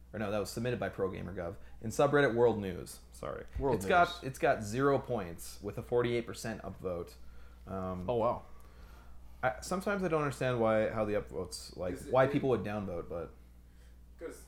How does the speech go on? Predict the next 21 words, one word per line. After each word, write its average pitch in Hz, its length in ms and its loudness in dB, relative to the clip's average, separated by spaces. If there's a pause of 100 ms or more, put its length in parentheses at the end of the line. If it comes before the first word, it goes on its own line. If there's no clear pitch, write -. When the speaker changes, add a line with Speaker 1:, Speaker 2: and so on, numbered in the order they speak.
(100)
Speaker 3:
i-, 117 220 -10
is 123 120 -8
it - 120 -14
possible 120 360 -10
that 107 60 -12
it's 107 120 -16
a 98 40 -14
repost? 95 420 -16 (760)
Speaker 1:
No 117 120 2
idea. 90 260 -2 (520)
But, 131 460 6
uh, 120 720 6 (1400)
so 139 400 4
Russia 117 840 6 (120)
is 107 380 0
pretty 123 180 -4
much 113 220 -2
saying, 107 680 -2 (1800)
"For 123 220 0
outer 156 280 6
space, - 760 2